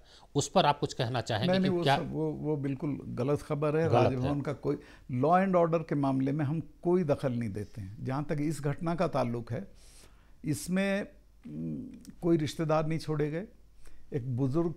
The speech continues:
Speaker 2: थे जो बिठा रखे थे, वो वैसे ही छोड़ दिए जाने चाहिए थे। भाई, तुम्हारा लड़का अगर टेररिज्म कर रहा है तो आपका क्या कसूर है, उसको क्यों, उसको बिठाना ही नहीं चाहिए। खैर, जब छोड़ दिया गया, उसके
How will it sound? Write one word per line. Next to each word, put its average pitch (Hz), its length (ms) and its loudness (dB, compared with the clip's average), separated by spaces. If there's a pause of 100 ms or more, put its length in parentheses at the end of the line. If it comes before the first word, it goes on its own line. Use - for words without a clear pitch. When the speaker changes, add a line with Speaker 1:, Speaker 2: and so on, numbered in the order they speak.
Speaker 2:
थे 175 100 2
जो 160 120 2
बिठा 131 300 2
रखे 143 300 0
थे, 175 100 -2
वो 175 140 4
वैसे 135 240 2
ही 160 60 2
छोड़ 151 260 0
दिए 165 160 4
जाने 160 280 2
चाहिए 156 240 -4
थे। 151 100 -6
भाई, 151 120 -2
तुम्हारा 156 340 0
लड़का 147 280 0
अगर 151 160 0
टेररिज्म 147 480 -2
कर 139 180 0
रहा 135 200 0
है - 340 -4 (280)
तो 160 60 2
आपका 156 320 6
क्या 165 180 2
कसूर 160 420 0
है, 165 60 4
उसको 151 260 -4
क्यों, - 200 -6
उसको 180 240 2
बिठाना 131 600 0
ही 190 60 4
नहीं 196 140 4
चाहिए। 185 340 0 (520)
खैर, 165 140 4
जब 170 200 2
छोड़ 165 280 4
दिया 185 240 6
गया, 117 280 0
उसके 165 360 0